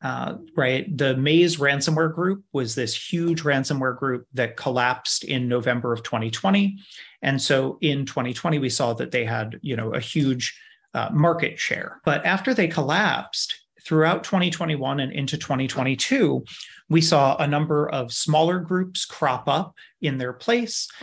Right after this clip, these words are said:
And then we saw some of the second tier players like Conti and REvil start to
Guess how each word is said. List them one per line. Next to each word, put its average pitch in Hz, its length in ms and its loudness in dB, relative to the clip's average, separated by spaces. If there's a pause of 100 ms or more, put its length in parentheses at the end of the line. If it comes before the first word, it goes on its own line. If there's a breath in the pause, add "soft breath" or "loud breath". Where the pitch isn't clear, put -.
(240 loud breath)
And 165 120 6
then 160 120 6
we 147 100 4
saw 139 280 2
some 143 280 0
of 127 160 -4
the 113 540 -2 (100)
second 160 640 0
tier 131 300 -2
players 117 760 -4
like 110 240 -2 (380 loud breath)
Conti 143 680 2
and 120 380 -2
REvil 139 680 0 (280 soft breath)
start - 380 -2
to 123 500 -4